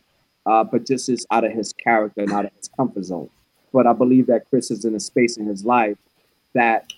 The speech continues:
you know, he understands there's more than th-,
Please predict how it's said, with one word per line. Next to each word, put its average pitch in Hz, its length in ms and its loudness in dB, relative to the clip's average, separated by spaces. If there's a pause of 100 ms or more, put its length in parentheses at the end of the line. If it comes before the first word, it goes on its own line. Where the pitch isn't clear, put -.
you 147 100 8
know, 131 340 6
he 147 200 8
understands 139 760 4
there's 117 320 0 (400)
more 143 280 8
than 120 360 2 (120)
th-, - 120 -6